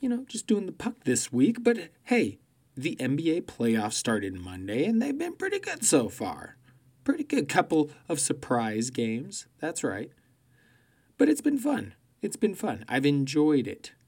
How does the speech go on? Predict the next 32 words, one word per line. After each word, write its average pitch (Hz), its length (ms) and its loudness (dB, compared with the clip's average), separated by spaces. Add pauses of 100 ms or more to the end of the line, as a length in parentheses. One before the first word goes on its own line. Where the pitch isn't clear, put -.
(100)
It's 135 140 -6
much 151 260 0
better 151 440 4 (640)
than 135 540 2 (520)
what 147 140 2
they 151 100 6
were 135 100 4
doing 143 280 2
at 135 80 -2
the 135 60 -14
beginning 135 380 2
of 98 120 -4
the 110 80 -6
bubble 92 400 -8
and 113 160 -2
just 110 180 0
finishing 127 460 -2
out 117 220 -2
their 113 220 0
regular 107 460 -4
season, 95 400 -4
whatever 104 240 -4
the 92 80 -14
hell 90 360 -12
they 82 120 -14
were 82 120 -14
doing. 85 280 -16 (2750)
And 151 100 0
it's 196 100 2
been - 160 0
hot - 400 -6
out. - 280 -10